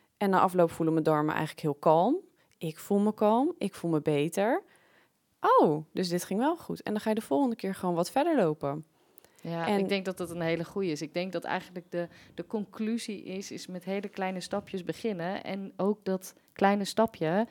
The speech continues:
Speaker 2: zien als een overwinning. Dat is misschien wel een beetje de conclusie van vandaag, of niet?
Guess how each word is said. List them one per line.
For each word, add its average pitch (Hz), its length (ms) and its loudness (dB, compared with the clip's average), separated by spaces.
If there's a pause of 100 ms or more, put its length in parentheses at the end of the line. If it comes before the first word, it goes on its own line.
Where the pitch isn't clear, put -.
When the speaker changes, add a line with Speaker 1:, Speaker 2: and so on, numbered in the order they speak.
Speaker 2:
zien 214 280 2
als 190 120 -2
een 196 120 -2
overwinning. 165 720 2
Dat 190 160 4
is 226 180 -2
misschien 226 340 -2
wel 247 100 4
een 233 60 4
beetje 214 220 4
de 208 80 -2
conclusie 208 420 0
van 190 180 4
vandaag, 180 400 2
of 180 100 -6
niet? 170 220 -4